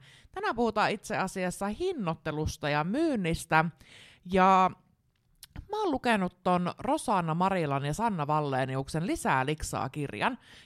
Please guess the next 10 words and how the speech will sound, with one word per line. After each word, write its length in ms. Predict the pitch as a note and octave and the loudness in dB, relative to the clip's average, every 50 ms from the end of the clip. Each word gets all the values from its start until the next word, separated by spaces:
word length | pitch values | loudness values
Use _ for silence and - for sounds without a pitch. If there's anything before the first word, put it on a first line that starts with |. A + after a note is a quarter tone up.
| _ - | _ -8
ja 80 | G3 | -6
siis 240 | F#3+ A3 B3+ A#3+ - | -4 -4 -4 -4 -4
siinä 200 | - A4 G4+ D4 | -4 -4 -4 -4
käsitellään 500 | A3 A3+ G#3+ A3+ G3+ G3 F#3+ F#3+ F#3+ F#3 | -4 -2 -2 -2 -2 -2 -2 -2 -2 -2
niinku 120 | G3 F#3+ - | -2 -4 -6
tosi 380 | - D#4+ D#4+ - C#4 F#3+ E3 | -6 -6 -6 -2 -2 0 0
hyvin 260 | G3 A3+ G#3 G3 D#3+ | 0 0 0 0 -2
jotenkin 400 | C3 C#3 - D#3 C#3+ C3+ C3 A#2+ B2 | -2 -2 -2 -2 -4 -4 -4 -4 -4
esimerkiksi 460 | D#3 E3 D#3 D#3 D#3 D#3 D#3 D#3 - | -4 -4 -4 -4 -4 -6 -6 -8 -10
niinku 180 | F3 E3+ G#3 | -10 -10 -8